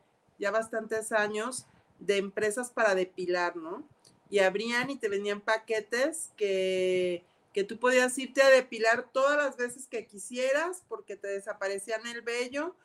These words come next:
y pagabas una cuota que no era nada económico, pero tú podías ir a las sesiones que quisieras. Y bueno, había paquetes de diez sesiones o para toda la vida.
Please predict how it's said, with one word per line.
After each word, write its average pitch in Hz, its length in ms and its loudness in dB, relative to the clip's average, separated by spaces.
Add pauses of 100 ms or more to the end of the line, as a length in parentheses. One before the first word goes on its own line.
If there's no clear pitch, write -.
(320)
y 208 120 -12
pagabas 220 520 0
una 285 280 -6
cuota 262 320 0
que 254 140 -8
no 214 100 -6
era 220 120 -2
nada 226 260 0
económico, 247 680 -6
pero 208 220 -2
tú 208 140 -10
podías 226 580 0
ir 226 140 -4
a 233 80 2
las 214 180 2
sesiones 190 460 -8
que 180 140 -6
quisieras. 160 640 -6 (680)
Y 202 120 -2
bueno, 208 540 8
había 208 300 6
paquetes 220 460 -2
de 202 100 0
diez 208 260 0
sesiones 277 600 -2
o 254 80 -6
para 190 280 -4
toda 202 220 0
la 196 160 -2
vida. 165 380 -6